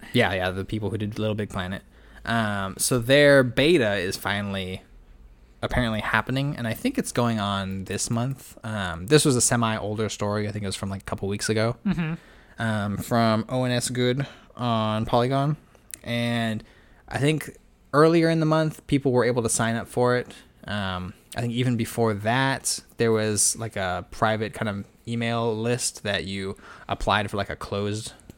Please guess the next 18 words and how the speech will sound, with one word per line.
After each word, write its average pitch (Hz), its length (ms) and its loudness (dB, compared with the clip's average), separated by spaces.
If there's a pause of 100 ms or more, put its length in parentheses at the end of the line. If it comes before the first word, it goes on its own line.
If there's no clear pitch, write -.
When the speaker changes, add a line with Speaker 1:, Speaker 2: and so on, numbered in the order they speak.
(220)
Speaker 1:
version 110 320 0
of 107 80 -2
the 104 80 -2
beta, 107 500 0
and 104 80 -4
then 98 120 -4
you 95 160 -6 (260)
got 101 240 2
it 101 100 -2
or 98 80 -4
you 92 100 -4
didn't 95 220 -6
get 98 140 -4
it 101 60 -8
kind 107 140 -8
of 107 60 -6
thing. 113 260 -4
Speaker 2:
Okay. 185 320 -4